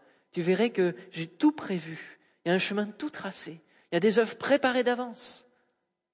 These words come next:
Amen. Alors n'oublions pas la parole du Seigneur. Alors simplement, pour que vous n'oubliez pas tout ce que je viens de dire, rappelez-vous de ceci, lisez la Bible,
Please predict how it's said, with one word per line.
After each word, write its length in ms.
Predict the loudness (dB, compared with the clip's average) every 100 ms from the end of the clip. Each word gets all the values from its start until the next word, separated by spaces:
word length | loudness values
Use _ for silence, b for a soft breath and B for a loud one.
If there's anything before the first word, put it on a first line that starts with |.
| _
Amen. 520 | -2 0 0 0 -4 -6 _ _ _ _ _ _ _ _ -4
Alors 220 | -2 0
n'oublions 480 | 2 4 6 4 2
pas 340 | 2 2 0 B B 0
la 120 | 2
parole 380 | 4 6 6 4
du 100 | -2
Seigneur. 560 | 0 2 2 0 -2 -8 -12 -18 _ B B B
Alors 220 | 6 6
simplement, 600 | 4 4 4 4 2 0
pour 340 | -6 -6 -4
que 80 | -4
vous 200 | -4 -2
n'oubliez 460 | 0 0 2 4 4
pas 340 | 4 2 -2 -12 -12
tout 100 | -8
ce 80 | 2
que 100 | 4
je 60 | 6
viens 160 | 2
de 40 | 2
dire, 440 | 0 -2 -4 -12 -20 b b b b b _ _ 0
rappelez-vous 480 | 0 4 4 4
de 40 | 0
ceci, 640 | -2 -4 -4 -4 -4 -6 -16 _ _ _ -20 _
lisez 240 | -2 4 6
la 140 | 6
Bible, 420 | 4 2 2 0